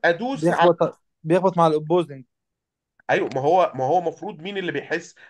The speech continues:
Speaker 1: حتى لو بيخبط مع الاوبوزنج هي البريدونتال ليجمنت. بدليل
Speaker 2: مم.
Speaker 1: ايه؟ انت شلت له العصب لكن لسه بيحس. جاي له الاحساس ده منين؟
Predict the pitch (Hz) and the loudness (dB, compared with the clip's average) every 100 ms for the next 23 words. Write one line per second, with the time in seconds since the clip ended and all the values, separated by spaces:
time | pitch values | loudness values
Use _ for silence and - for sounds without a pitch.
0 | - 143 175 156 135 165 151 151 123 110 | -6 -4 0 0 0 -2 -4 -4 -4 -4
1 | 131 156 147 143 _ _ 151 220 202 214 | -8 -10 -10 -14 _ _ -6 -4 -2 -2
2 | 240 247 240 254 214 185 _ _ - 123 | -4 -4 -2 -2 -2 -10 _ _ -10 -4
3 | 165 214 208 165 202 190 _ _ - 135 | -2 -4 -4 -4 -4 -8 _ _ -16 -14
4 | 143 165 147 220 240 208 190 240 269 262 | -12 -12 -4 -2 2 4 2 2 -2 -4
5 | _ _ _ _ - - 101 139 175 - | _ _ _ _ -20 -16 -10 -10 -10 -10
6 | 175 175 175 196 196 _ _ - - 139 | -8 -8 -10 -12 -12 _ _ -20 -12 0
7 | 180 196 156 - - 180 185 180 190 190 | 0 0 -4 -6 -10 -6 -6 -4 -8 -8